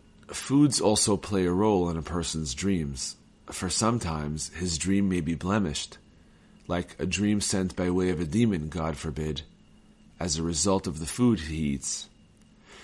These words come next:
and he may thereby come to nocturnal pollution, God forbid. The way to prevent this occurrence is through joy, that is, to fortify oneself to always be happy.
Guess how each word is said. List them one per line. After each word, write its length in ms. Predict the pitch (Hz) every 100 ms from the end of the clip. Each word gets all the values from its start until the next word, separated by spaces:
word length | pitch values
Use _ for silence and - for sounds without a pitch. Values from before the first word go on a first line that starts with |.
| - -
and 160 | - 107
he 80 | 107
may 180 | 101 95
thereby 400 | 110 117 98 90
come 300 | - 92 90
to 100 | 87
nocturnal 500 | 85 - 95 90 85
pollution, 640 | 95 104 101 80 67 65
God 240 | 80 78
forbid. 440 | 69 76 69 69 - - - _ - - - - - - - _ -
The 100 | 104
way 240 | 110 131 131
to 120 | 117
prevent 460 | 104 95 107 104
this 200 | 92 90
occurrence 720 | 82 - 117 104 85 85 - -
is 140 | 80 -
through 240 | 87 78
joy, 460 | 73 98 95 67 65 - - -
that 220 | - 85 85
is, 240 | 87 80
to 100 | -
fortify 680 | - - 110 110 - 101 101
oneself 640 | 90 82 - 87 87 -
to 80 | -
always 500 | - 90 87 87 76
be 120 | 82
happy. 500 | 71 82 78 62 60